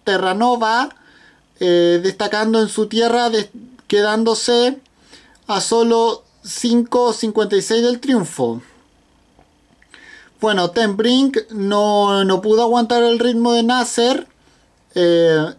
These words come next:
y cede terreno en la lucha que ambos pilotos del equipo Toyota mantienen por el podio.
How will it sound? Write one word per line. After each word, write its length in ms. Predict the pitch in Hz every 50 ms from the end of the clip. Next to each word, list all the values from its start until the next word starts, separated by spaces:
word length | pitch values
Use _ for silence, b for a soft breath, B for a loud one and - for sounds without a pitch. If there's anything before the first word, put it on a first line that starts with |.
| _ _ _
y 640 | - 196 185 175 170 165 165 165 160 160 160 160 156
cede 420 | 147 - - 233 233 226 233 220
terreno 400 | 220 226 220 214 220 226 220 233
en 60 | 233 226
la 100 | 220 220
lucha 540 | 220 226 233 226 - - 233 233 226 220
que 120 | - 226 220
ambos 460 | 220 226 220 220 233 247 247 240 -
pilotos 640 | _ - 233 220 220 226 233 226 - 247 233 226
del 120 | - 233 214
equipo 380 | 202 202 - 220 - 226 214
Toyota 400 | 214 220 202 196 220 226 226 240
mantienen 500 | 233 220 214 196 196 202 220 214 226 220
por 160 | 220 - 208 196
el 140 | 196 208
podio. 720 | 208 _ 254 247 233 190 175 180 185 202 220 247 285 277